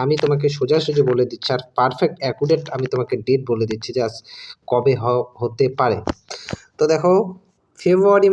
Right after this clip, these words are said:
মাসে কিন্তু ডাব্লিউবিপি কনস্টেবলের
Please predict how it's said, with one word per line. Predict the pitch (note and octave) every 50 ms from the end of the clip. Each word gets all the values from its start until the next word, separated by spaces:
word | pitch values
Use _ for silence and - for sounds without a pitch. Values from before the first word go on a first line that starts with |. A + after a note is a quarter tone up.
| F#3+
মাসে | F3+ E3+ F3 - F3 F3 F3 F3 F3 F3
কিন্তু | E3 D#3 D3+ D3 D3 D3 D#3 D3+ D3+ D3+ D3 D3 D3 D3 D3 - _ _ _ _ _ _ _ _ _ _ _ _ _ _ _ _
ডাব্লিউবিপি | B2+ C3 C#3+ D3+ E3+ D#3+ D#3+ F3 E3+ - -
কনস্টেবলের | C#3+ C#3+ D3 D3 D3+ D3+ D3+ D3+ D3+